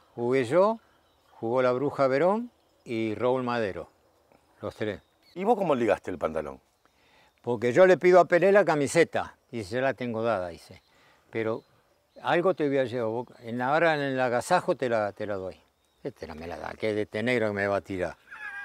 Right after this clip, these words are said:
Speaker 1: Y estábamos comiendo ahí, y vos que viene Pelé caminando así por atrás. Y se para. "Vos me habías pedido". Digo, "Sí".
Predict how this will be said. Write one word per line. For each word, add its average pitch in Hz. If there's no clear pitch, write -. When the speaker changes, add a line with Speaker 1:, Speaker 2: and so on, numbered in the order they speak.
Speaker 1:
Y 175
estábamos 208
comiendo 226
ahí, 302
y 202
vos 220
que 202
viene 196
Pelé 196
caminando 170
así 151
por 151
atrás. 127
Y 143
se 151
para. 98
"Vos 165
me 151
habías 135
pedido". 127
Digo, 170
"Sí". 214